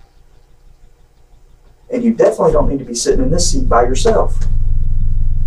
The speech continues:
Because what happens is, is that everything gets focused on you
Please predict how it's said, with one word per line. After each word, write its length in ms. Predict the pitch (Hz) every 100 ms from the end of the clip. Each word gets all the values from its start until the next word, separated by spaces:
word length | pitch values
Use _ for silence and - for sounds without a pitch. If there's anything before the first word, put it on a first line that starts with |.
| - - - - - - - - -
Because 280 | - - -
what 180 | 151 175
happens 420 | 214 147 139 131
is, 200 | 143 147
is 100 | -
that 200 | - -
everything 320 | 190 196 196
gets 160 | 180 -
focused 360 | 180 180 170
on 200 | 160 160
you 360 | 196 247 226